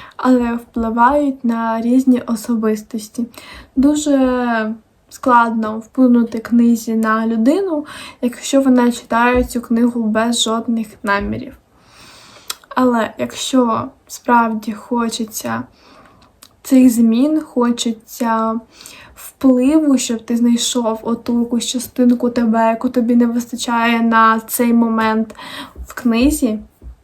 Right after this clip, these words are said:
так, вона без питань може взяти це зробити.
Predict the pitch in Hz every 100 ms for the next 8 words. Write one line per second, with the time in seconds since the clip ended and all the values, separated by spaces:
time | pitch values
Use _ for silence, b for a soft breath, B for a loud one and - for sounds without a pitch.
0 | _ _ - 196 - - - 233 233 226
1 | 226 - - 220 233 269 254 233 233 233
2 | 220 233 240 240 233 226 226 240 226 208
3 | - 233